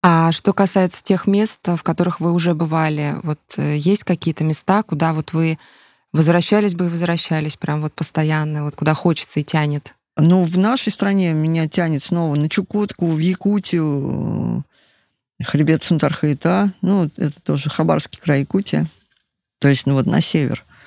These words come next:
Speaker 1: А там вы бы выбирали какой-то еще нехоженный маршрут, или вы хотели бы вернуться, вот прямо, например, заново пережить там?
Speaker 2: Где-то немножко вернуться, да, э, есть такие места, точки.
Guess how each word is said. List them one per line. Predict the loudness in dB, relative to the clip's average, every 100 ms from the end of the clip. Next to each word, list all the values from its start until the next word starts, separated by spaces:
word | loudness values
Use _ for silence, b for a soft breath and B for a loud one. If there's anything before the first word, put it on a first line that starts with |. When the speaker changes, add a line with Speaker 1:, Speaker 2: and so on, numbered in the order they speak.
| b b b b _
Speaker 1:
А | 2
там | 4 4
вы | 4 0
бы | 0
выбирали | 0 0 2 2 0
какой-то | -4 -2 -4 -2 0 0 2 0 0 -2
еще | -4 -4 -4 0 2
нехоженный | 2 2 -2 0 -2
маршрут, | -2 -2 -4 -4 -4
или | -4
вы | -2 -2
хотели | -2 -2 -2
бы | -2 0
вернуться, | 0 2 2 0 -4
вот | -6 -4
прямо, | -4 -2 -4
например, | -4 -4 -2
заново | 0 0 -2 -2
пережить | -2 0 -2 -4
там? | -2 2 4
Speaker 2:
Где-то | 4 4 2 2
немножко | 2 0 0 -2
вернуться, | 0 0 0 -2 -2
да, | 0 0 0 -4 -4
э, | -2 0
есть | 0 0 -2
такие | -4 -2 -2
места, | -2 -2 -4
точки. | -2 -2 -2 -6 -8